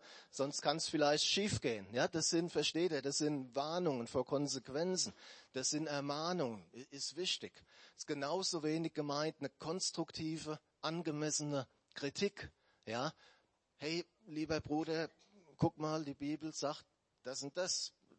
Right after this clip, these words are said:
denk vielleicht mal drüber nach. Das ist damit nicht gemeint. Was ist gemeint? Gemeint ist negatives, destruktives, negativ festlegendes Reden, das wir oft auch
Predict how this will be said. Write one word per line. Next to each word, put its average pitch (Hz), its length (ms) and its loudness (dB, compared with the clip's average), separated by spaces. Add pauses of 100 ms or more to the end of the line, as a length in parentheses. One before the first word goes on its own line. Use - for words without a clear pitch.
denk 147 200 -8
vielleicht 139 360 -2
mal 135 140 -2
drüber 135 320 -2
nach. 135 320 -4
Das 143 220 -8
ist 147 180 -4
damit 143 300 -8
nicht - 240 -8
gemeint. 131 440 -8
Was 131 160 -6
ist 147 200 -6
gemeint? 135 480 -6 (320)
Gemeint 135 580 0
ist - 380 -2 (320)
negatives, 208 1200 0 (300)
destruktives, 165 1200 0 (260)
negativ 180 1040 -2 (100)
festlegendes 185 1700 -2
Reden, 185 380 -4 (400)
das 151 280 0
wir 147 180 -4
oft - 340 -4
auch 143 260 -6